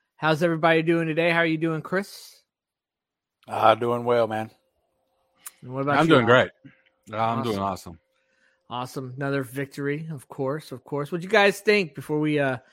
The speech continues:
Speaker 1: get into it here and get into the promos? What'd you guys think, like, quick overview on the Raiders game? Uh, Alf, what'd you think?
Speaker 3: Yeah, I think that it,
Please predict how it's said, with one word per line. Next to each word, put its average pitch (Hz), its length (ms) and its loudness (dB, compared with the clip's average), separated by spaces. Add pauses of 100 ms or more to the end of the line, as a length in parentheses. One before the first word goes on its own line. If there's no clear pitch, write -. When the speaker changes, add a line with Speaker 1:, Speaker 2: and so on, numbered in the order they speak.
(380)
Speaker 1:
get 151 140 0
into 156 340 0
it 139 140 0
here 143 260 -2
and 135 100 -6
get 131 120 -2
into 131 240 -4
the 127 100 -4
promos? 143 440 -2
What'd 139 200 -10
you 165 80 0
guys 156 180 2
think, 151 320 -4
like, 131 220 -8
quick - 240 -8
overview 123 540 -4
on 120 120 -10
the 120 140 -8
Raiders 131 460 -2
game? 117 480 -8
Uh, 117 180 -10
Alf, 135 300 0
what'd 131 160 -6
you 120 80 -12
think? - 340 -14 (880)
Speaker 3:
Yeah, 160 180 6
I 156 40 10
think 226 180 0
that 254 160 8
it, 160 320 6